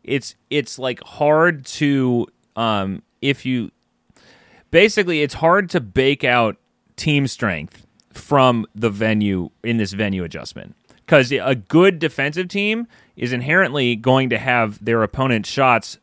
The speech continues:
further away from the net than a poor, than average, right? Because teams that are good defensively, generally, they're A, they're limiting shot rates,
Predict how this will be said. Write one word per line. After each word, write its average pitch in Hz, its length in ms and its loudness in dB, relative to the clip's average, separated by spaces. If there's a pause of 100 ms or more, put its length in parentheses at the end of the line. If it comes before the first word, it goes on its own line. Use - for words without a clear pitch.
further 151 580 2
away 120 280 4
from 110 200 -4
the 98 100 -2
net 95 360 -4 (560)
than 107 520 2 (180)
a 107 300 0 (160)
poor, 120 380 0
than 117 300 2
average, 101 680 -2
right? 104 320 -2 (380)
Because 127 500 2 (540)
teams 165 240 0
that 160 100 4
are 143 60 4
good 139 180 2
defensively, 127 640 0 (120)
generally, 143 680 0
they're 117 260 -2
A, 143 280 2
they're 143 140 2
limiting 135 340 -2
shot 113 320 2
rates, 107 400 0